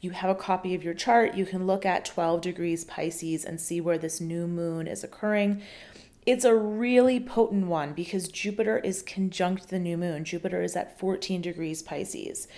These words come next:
This means that the new moon and Jupiter are in a sextile with Uranus. This is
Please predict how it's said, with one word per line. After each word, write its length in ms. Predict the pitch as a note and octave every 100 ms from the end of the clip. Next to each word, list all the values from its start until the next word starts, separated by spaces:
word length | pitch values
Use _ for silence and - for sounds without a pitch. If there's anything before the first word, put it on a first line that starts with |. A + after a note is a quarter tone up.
| - - - -
This 220 | A#3 B3+
means 160 | C#4 C4+
that 100 | G#3
the 100 | A3
new 380 | G#3+ A3+ C4
moon 540 | D#4 D#4 C4 E3 E3 -
and 220 | F#3+ G#3
Jupiter 520 | G#3 C#4+ A#3 F3+ D#3
are 140 | - -
in 100 | G3+
a 60 |
sextile 840 | G3+ - G#3+ A3 - G#3+ F#3+ F#3 -
with 180 | F3 F3
Uranus. 880 | D#3+ E3+ F3 D#3+ - - - - - - - - - - -
This 380 | G3 B3+ D4 -
is 560 | B3 G#3+ G#3 G3+ G3